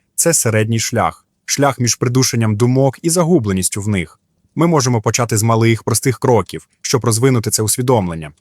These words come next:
Коли ви відчуваєте стрес, зробіть кілька усвідомлених вдихів і просто спостерігайте за відчуттями у своєму тілі. Коли ви перевантажені, знайдіть притулок в усвідомленні, яке тримає думки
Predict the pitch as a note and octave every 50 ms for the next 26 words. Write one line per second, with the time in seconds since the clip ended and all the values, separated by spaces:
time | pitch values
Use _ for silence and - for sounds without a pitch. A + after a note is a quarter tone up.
0 | _ _ _ - - C#3 C#3+ D3 C#3 C3 A#2+ A#2+ - - B2 B2+ B2+ A#2+ A2 B2
1 | A2 - - - B2+ B2+ A#2+ - - - G#2+ G#2 A#2 A#2+ C3 B2+ A#2 - - C#3+
2 | C3+ B2+ - - - G#2+ - - A#2 A2+ B2 B2 B2+ B2 C3+ B2 C3 C#3+ D3 D#3
3 | D3+ A#2+ G2+ - - F2 D#2+ - _ _ _ _ - C#3+ - - C3 - - A#2+
4 | - - A2+ - - B2+ A#2 A#2 B2+ B2+ A#2 A2 F#2+ G2+ G#2 G#2+ G#2+ - - A2
5 | - C3 A#2+ A#2 A2 A2 G2 - A#2+ A#2 A#2+ B2+ B2 - - C3+ A2 F2 D#2+ D2+
6 | - _ _ _ _ - - D3+ D3 C3+ C3+ B2 - C3+ C3 C3+ C3 B2 D3+ D#3
7 | C#3 A2 A2 G#2 G2 F#2 A#2+ B2+ B2+ D3 D3 - - C3+ C3 - - C#3+ C#3 B2
8 | A2 - - - - - E3 - - - C3 B2+ C#3 C3+ B2 A2 G2+ F#2+ F#2 F#2+
9 | G#2 - - A#2 - A#2 A2+ A2 G#2 G#2 G#2+ B2+ C3 B2 - - C#3+ C#3+